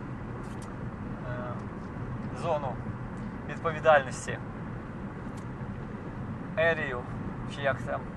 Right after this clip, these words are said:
не знаю, чи зона, чи ерія, чи як вони називають. Сан-Хосе розбитий на декілька оцих зон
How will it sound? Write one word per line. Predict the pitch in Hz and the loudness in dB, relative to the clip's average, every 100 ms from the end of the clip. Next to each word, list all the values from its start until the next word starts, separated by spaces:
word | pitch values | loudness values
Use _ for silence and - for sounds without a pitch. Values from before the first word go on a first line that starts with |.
| - | -6
не | |
знаю, | 123 135 120 | 0 2 2
чи | - - | 0 -2
зона, | 147 151 123 | 0 0 0
чи | 123 | 0
ерія, | 135 147 127 - | 0 0 -2 -2
чи | 131 117 - - - - - - - - - - - - 127 | -2 -2 -2 -2 -4 -6 -6 -6 -6 -8 -8 -8 -8 -6 -6
як | 123 | -6
вони | - 131 | -6 -4
називають. | 135 127 170 175 143 - - - - - - - - - - - - - | -4 2 4 4 0 -6 -8 -8 -8 -8 -8 -8 -8 -10 -10 -12 -12 -12
Сан-Хосе | - - - - - 175 - 185 - 214 | -12 -12 -12 6 8 8 6 -2 2 6
розбитий | 196 160 180 190 185 | 6 4 2 2 2
на | 180 | 2
декілька | 165 196 170 139 127 135 117 - - - - - - - - - - - - - - | 4 4 4 -2 0 2 2 0 -16 -16 -16 -16 -16 -16 -16 -16 -14 -12 -12 -12 -10
оцих | 131 127 147 120 | -10 -8 -6 -6
зон | 120 175 196 | 0 4 6